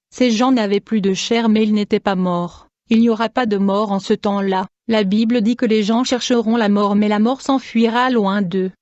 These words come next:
Ils souffriront beaucoup, mais ils ne seront pas morts. Certaines personnes furent placées dans les machines à torture. Cette machine enlevait la peau du corps humain,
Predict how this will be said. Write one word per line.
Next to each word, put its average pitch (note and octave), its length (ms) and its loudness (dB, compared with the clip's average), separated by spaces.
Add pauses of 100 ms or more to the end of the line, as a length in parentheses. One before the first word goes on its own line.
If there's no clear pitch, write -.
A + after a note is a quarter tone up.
(140)
Ils A3 140 2
souffriront G#3+ 560 0
beaucoup, F3+ 460 -4 (260)
mais A3 160 4
ils A3+ 120 4
ne A#3+ 100 2
seront A3+ 340 -2
pas G3 160 -2
morts. F3 500 -4 (260)
Certaines A#3+ 400 2
personnes A3 480 -2
furent - 260 -4
placées G3+ 400 0
dans A3+ 140 2
les G3+ 100 2
machines G#3 400 0
à G3 80 0
torture. F#3+ 680 -4 (260)
Cette A3 220 0
machine A#3 480 0
enlevait A3 340 0
la G3+ 140 -2
peau A#3+ 180 -2
du G#3 100 0
corps A3 240 0
humain, G#3 400 0